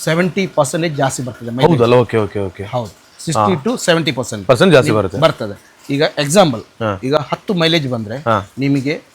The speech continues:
Speaker 1: ಒಂದು ಆರರಿಂದ ಏಳು ಮೈಲೇಜ್ ಜಾಸ್ತಿ, ಅಂದ್ರೆ ಸೆವೆಂಟೀನ್ ಮೈಲೇಜ್ ಬರ್ತದೆ.
Speaker 2: ಓ, ಹೋ, ಹೋ, ಓಕೆ, ಓಕೆ, ಓಕೆ.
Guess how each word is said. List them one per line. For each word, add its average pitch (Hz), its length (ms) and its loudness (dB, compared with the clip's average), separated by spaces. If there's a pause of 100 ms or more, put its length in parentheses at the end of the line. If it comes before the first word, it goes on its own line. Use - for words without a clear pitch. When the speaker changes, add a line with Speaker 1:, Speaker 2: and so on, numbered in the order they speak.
(100)
Speaker 1:
ಒಂದು 139 280 -2 (180)
ಆರರಿಂದ 143 440 2
ಏಳು 156 360 0
ಮೈಲೇಜ್ 131 360 -6
ಜಾಸ್ತಿ, 127 340 -2
ಅಂದ್ರೆ 135 220 -6
ಸೆವೆಂಟೀನ್ 156 520 0
ಮೈಲೇಜ್ 131 240 -2
ಬರ್ತದೆ. 110 340 -4
Speaker 2:
ಓ, 139 120 6
ಹೋ, 127 180 0
ಹೋ, 110 100 -2
ಓಕೆ, 113 380 0
ಓಕೆ, 113 260 0
ಓಕೆ. 104 300 -4